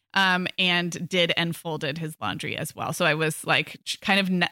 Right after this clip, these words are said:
pre-nesting to get my kid back from a trip. Um, and that bedding, I did, like, the mattress cover, the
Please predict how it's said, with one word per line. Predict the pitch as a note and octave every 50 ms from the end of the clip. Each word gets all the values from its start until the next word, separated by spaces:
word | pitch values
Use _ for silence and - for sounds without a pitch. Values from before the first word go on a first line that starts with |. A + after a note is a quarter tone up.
| - -
pre-nesting | - E4 D#4 C#4+ B3+ A3 F#3 - - - F3+ F3+ F3+ F3+
to | - F#3
get | F3+ - -
my | - E3 E3
kid | - - E3+ D#3 D#3
back | - D3+ B2 D#3 - _
from | - E3 D3
a | D#3
trip. | - - D4 C4 B3+ - - - _ _ _ _ _
Um, | F#3+ G3 G3 F#3 F#3 -
and | - G3 F#3+
that | F3 A3 A3+ A#3+ - -
bedding, | G#3+ G3 F#3+ F#3 F3+ F3 -
I | - F3+ F3+
did, | E3+ F3+ E3+ D#3+
like, | E3+ - E3 - _
the | G3+
mattress | G#3+ A#3 C4 C4 C4 - A3+ G3+ - -
cover, | - F#3 F3 E3+ E3+ E3+
the | E3+ E3+ G3+ G3+